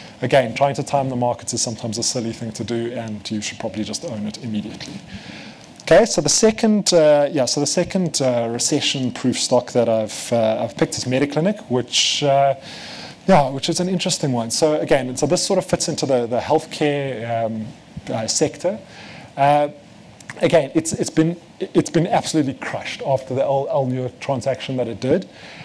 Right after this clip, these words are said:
Um, and that has brought, I mean, it's brought the share price down dramatically, but, uh, there's a lot going on in the company that I think the market's not quite recognizing at the moment. So,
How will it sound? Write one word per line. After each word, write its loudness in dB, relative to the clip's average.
Um, 4
and 2
that 2
has 0
brought, 2
I -2
mean, -2
it's -4
brought 4
the 0
share 2
price 0
down 0
dramatically, -4
but, -2
uh, 4
there's 4
a 8
lot 6
going 0
on 0
in 0
the -2
company -2
that 2
I 4
think -4
the 2
market's -2
not -2
quite -2
recognizing -6
at -10
the -8
moment. -6
So, 0